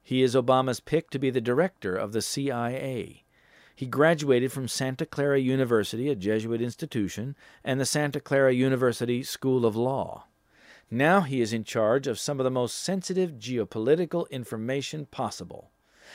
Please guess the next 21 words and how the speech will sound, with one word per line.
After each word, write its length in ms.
Since 280
the 120
C 280
I 160
A 260
and 140
the 40
Vatican 500
have 160
regular 360
communication, 880
it 200
would 180
have 240
been 180
important 640
to 100
have 200
a 80
Roman 320
Catholic 540